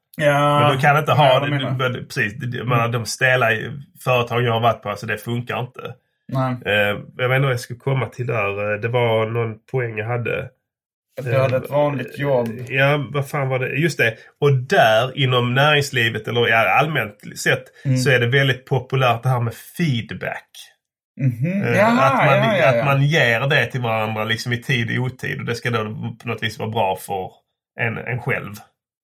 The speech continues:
Speaker 2: Jag förstår inte riktigt hur. Men där, och där, liksom, och det, och där är det en formell process att få hämta in feedback. Alltså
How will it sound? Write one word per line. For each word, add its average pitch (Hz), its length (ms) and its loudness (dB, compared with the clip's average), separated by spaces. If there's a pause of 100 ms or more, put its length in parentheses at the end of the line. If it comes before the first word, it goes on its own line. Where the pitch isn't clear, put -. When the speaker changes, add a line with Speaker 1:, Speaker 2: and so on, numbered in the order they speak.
(100)
Speaker 2:
Jag 120 120 -4
förstår 120 240 -2
inte 120 120 -2
riktigt 107 220 -8
hur. 101 260 -6 (580)
Men 131 140 0
där, 127 240 4
och 139 120 0
där, 117 240 4
liksom, 117 360 -6
och 131 120 -4
det, 131 140 -2 (180)
och 135 140 -4
där 120 200 2
är 113 80 0
det 170 120 2
en - 100 -4
formell 127 640 0
process - 720 -8 (640)
att 117 260 -2
få 110 340 -4 (300)
hämta 143 600 0
in 117 300 -2
feedback. - 720 -6
Alltså 113 300 -4